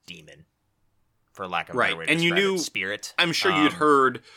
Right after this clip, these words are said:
Speaker 2: a lot of people, like, fucking love this movie.
Speaker 1: Yeah, yeah.
Speaker 2: And then a lot of, then there's a lot of blowback to that like, overhyped.
Speaker 1: See, I hadn't heard as much of the blowback side, right? I've heard a lot
Speaker 2: Okay.
Speaker 1: of people, like, say this is one of the better horror movies they've seen recently. Um,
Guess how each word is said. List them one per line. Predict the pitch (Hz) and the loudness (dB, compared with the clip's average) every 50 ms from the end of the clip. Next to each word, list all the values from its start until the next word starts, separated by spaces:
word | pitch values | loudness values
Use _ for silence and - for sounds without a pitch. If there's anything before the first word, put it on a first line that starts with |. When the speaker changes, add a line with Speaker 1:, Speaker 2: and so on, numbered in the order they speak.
| - - - - - | -20 -20 -2 4 4
Speaker 2:
a | 139 135 | 6 6
lot | 127 135 139 147 | 6 6 6 4
of | 139 - | 4 2
people, | 151 139 - 139 123 107 101 - _ _ _ - | -2 -4 -2 -2 -4 -4 -6 -16 _ _ _ -2
like, | 123 107 - - - 156 | -2 -2 -2 -4 -14 -20
fucking | - - - - 175 160 - - 123 113 107 | -18 -4 4 6 6 6 6 4 -2 -2 0
love | 113 113 98 101 | 0 0 0 -2
this | 101 98 - - | -4 -8 -6 -6
movie. | 101 95 92 92 92 95 - - | -6 -6 -6 -6 -6 -8 -8 -6
Speaker 1:
Yeah, | 120 120 123 123 123 123 123 - - | -2 2 2 4 2 2 0 -4 -2
yeah. | 143 139 | 0 2
Speaker 2:
And | 131 139 | 2 4
then | 135 131 131 | 4 4 4
a | 127 | 6
lot | 127 143 143 139 | 8 8 8 8
of, | 135 131 | 8 8
then | 160 175 175 | 6 6 8
there's | 180 165 147 | 6 4 6
a | 160 | 6
lot | 165 156 151 | 8 8 8
of | 127 - | 6 4
blowback | 123 135 135 139 131 117 98 98 - - | 4 4 4 6 6 4 4 2 0 -2
to | - 123 107 | -6 -6 -2
that | 110 104 98 95 - _ _ _ _ _ _ _ - | 0 0 0 0 -2 _ _ _ _ _ _ _ -6
like, | 110 101 95 - - - _ - | -4 -4 -4 -4 -8 -12 _ -4
overhyped. | 127 117 104 107 104 110 101 87 80 - - - - | -4 -2 -2 -4 -4 -4 -6 -6 -8 -10 -16 -18 -14
Speaker 1:
See, | - - 156 156 | -8 -2 2 4
I | 156 151 | 4 4
hadn't | 160 185 214 233 190 | 4 2 -2 -2 -4
heard | - 143 139 156 143 | -6 -4 -4 -4 -4
as | 127 104 | -6 -6
much | 117 117 120 - | -6 -6 -6 -6
of | - | -8
the | 104 95 | -14 -12
blowback | 90 101 104 98 82 85 80 73 - | -8 -6 -6 -6 -6 -8 -12 -14 -14
side, | - - 62 62 58 55 - - _ | -16 -14 -14 -12 -12 -14 -14 -16 _
right? | - 95 98 104 110 - | -4 -2 -2 -2 -2 -2
I've | - 110 113 104 | -2 -2 -2 0
heard | 113 135 147 156 | -2 -2 0 2
a | |
lot | - - 113 | 2 4 4
Speaker 2:
Okay. | 117 104 | 2 2
Speaker 1:
of | - | 0
people, | 131 127 - 123 113 110 101 87 | -4 -6 -6 -6 -6 -6 -6 -4
like, | 95 98 98 87 | -4 -4 -4 -4
say | - - 113 110 | -4 -4 -4 -4
this | 104 107 - - | -4 -6 -6 -8
is | 110 98 92 92 | -8 -10 -12 -10
one | 110 107 104 | -8 -8 -6
of | 101 | -6
the | 101 | -6
better | 87 104 101 98 95 | -4 -2 -2 -2 -2
horror | 92 101 101 98 | -2 -4 -6 -6
movies | 98 98 92 92 92 87 | -6 -8 -10 -12 -10 -8
they've | 90 90 87 - | -6 -6 -6 -6
seen | - 101 90 87 87 87 82 82 85 - _ _ | -6 -6 -4 -4 -4 -6 -8 -12 -16 -20 _ _
recently. | 82 92 90 90 - - 107 - 98 113 113 120 131 - _ _ _ - | -14 -12 -10 -8 -8 -8 -10 -10 -14 -14 -16 -16 -18 -20 _ _ _ -8
Um, | - 95 92 90 90 87 87 85 85 85 - | -4 -2 -2 0 0 -2 -2 -4 -6 -10 -14